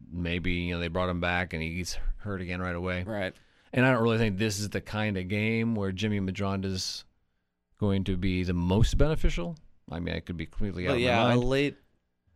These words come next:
Speaker 2: a late substitution. Jimmy Madronda off the bench late is always, uh,
Speaker 1: Yeah. Yeah, he showed that a couple of times when he came on early in the, or late, earlier this year when he
Speaker 2: Right.
Speaker 1: was coming back from his injury
Speaker 2: Yeah,
Speaker 1: and,
Speaker 2: he
Speaker 1: and
Speaker 2: doesn't
Speaker 1: provided
Speaker 2: need
Speaker 1: spark.
Speaker 2: much.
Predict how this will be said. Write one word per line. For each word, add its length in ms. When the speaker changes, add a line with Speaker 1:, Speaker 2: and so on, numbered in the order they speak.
Speaker 2:
a 80
late 420
substitution. 720
Jimmy 280
Madronda 320
off 180
the 100
bench 340
late 280
is 160
always, 460
uh, 260
Speaker 1:
Yeah. 240
Yeah, 140
he 120
showed 180
that 100
a 60
couple 180
of 60
times 300
when 100
he 60
came 200
on 300
early 220
in 120
the, 140
or 220
late, 320
earlier 380
this 180
year 300
when 160
he 80
Speaker 2:
Right. 60
Speaker 1:
was 100
coming 140
back 100
from 80
his 100
injury 300
Speaker 2:
Yeah, 60
Speaker 1:
and, 40
Speaker 2:
he 60
Speaker 1:
and 40
Speaker 2:
doesn't 200
Speaker 1:
provided 160
Speaker 2:
need 80
Speaker 1:
spark. 220
Speaker 2:
much. 240